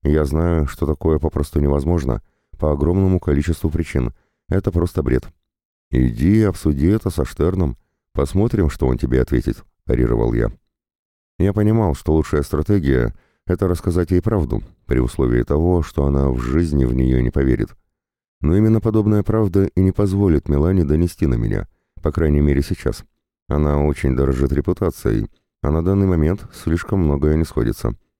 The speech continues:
Теперь она посмотрела на меня таким же тяжёлым взглядом. Мы оставались всё в том же положении. Девушка была зажата между мной и стенкой лифта.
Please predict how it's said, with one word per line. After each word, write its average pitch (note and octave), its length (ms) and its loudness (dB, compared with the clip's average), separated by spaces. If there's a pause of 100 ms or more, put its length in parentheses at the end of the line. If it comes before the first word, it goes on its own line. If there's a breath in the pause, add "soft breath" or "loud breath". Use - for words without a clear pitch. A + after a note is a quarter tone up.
(480)
Теперь C2 300 0
она B1 120 0
посмотрела B1 500 -2
на A#1+ 80 -2
меня C2+ 400 0
таким - 280 -2
же B1 140 -2
тяжёлым A#1+ 400 -2
взглядом. A1 440 -4 (640)
Мы G2+ 160 0
оставались G2 460 0
всё - 320 -6
в - 80 -10
том E2+ 180 0
же D2+ 120 0
положении. B1 640 0 (480)
Девушка A#1+ 440 0
была A#1 220 2
зажата A#1+ 640 0
между C2 340 0
мной C2+ 400 2
и C#2+ 80 -2
стенкой B1+ 440 -2
лифта. A#1 360 -2